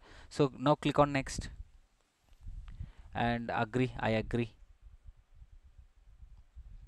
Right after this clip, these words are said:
and next, just click on next.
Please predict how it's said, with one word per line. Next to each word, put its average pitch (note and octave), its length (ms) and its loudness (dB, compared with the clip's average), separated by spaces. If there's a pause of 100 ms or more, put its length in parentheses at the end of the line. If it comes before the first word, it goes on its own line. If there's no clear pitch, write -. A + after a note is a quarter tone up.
(180)
and A2 320 0
next, - 460 -2 (3750)
just - 180 -6
click C3 180 0
on B2+ 160 4
next. - 400 -4